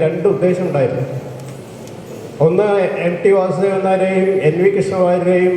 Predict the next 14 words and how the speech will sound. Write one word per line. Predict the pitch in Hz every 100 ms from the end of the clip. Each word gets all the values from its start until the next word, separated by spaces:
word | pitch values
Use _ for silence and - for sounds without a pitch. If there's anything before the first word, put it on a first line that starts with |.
| 165
അതിൽ | 165
നിന്ന് | 170 170 165
പുറത്താക്കുക | 151 165 180 170 160 160 156
എന്നുള്ളതായിരുന്നു. | 156 151 127 120 123 123 123 - - - - - - - - - - - -
അങ്ങനെ | 160 190
അവർ | 208 196
രണ്ടുപേരെ | 185 208 196 190
അതിൽ | 185
നിന്ന് | 185 185
പുറത്താക്കി. | 156 151 151 - - - - - - - - - - - 143
ആർട്ടിസ്റ്റ് | 160 - 196 208 175
നമ്പൂതിരിയെയും | 170 - 196 190 196 175 170 180 - 180
അതിൽ | 175
നിന്ന് | 170